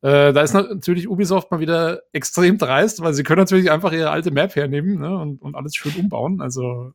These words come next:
äh, uhu. Ähm, aber in dem Fall, äh, macht's halt wirklich Sinn, dann zumindest von der Story her, weil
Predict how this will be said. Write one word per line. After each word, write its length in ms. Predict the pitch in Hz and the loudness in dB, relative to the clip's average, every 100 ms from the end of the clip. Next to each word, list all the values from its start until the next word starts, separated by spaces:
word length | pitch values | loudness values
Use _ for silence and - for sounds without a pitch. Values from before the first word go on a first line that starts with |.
| _ | _
äh, 280 | 127 117 117 117 _ | -12 -10 -14 -18 _
uhu. 400 | 151 170 175 254 - _ _ _ _ _ - | -8 -2 -2 -2 -6 _ _ _ _ _ -2
Ähm, 760 | 139 147 143 147 147 147 156 _ _ _ - _ _ _ _ _ - | 4 4 4 2 2 -2 -6 _ _ _ -20 _ _ _ _ _ -6
aber 360 | 147 143 151 | -2 2 2
in 140 | 151 147 | 0 -2
dem 120 | 170 | 2
Fall, 400 | 196 180 180 175 - | 2 2 0 -6 -6
äh, 260 | 147 139 | 0 0
macht's 300 | 139 143 - | 0 -4 -4
halt 240 | 156 139 139 | -4 -4 -8
wirklich 260 | 151 151 | -8 -6
Sinn, 500 | - 160 247 208 156 _ | -2 0 0 -2 -8 _
dann 360 | 156 170 170 | -6 -6 -8
zumindest 320 | - 151 156 | -8 -6 -6
von 100 | - | -6
der 60 | 143 | -6
Story 260 | 135 143 165 | -4 -6 -4
her, 240 | 170 160 | -4 -4
weil 380 | 123 127 131 139 | -2 0 0 -2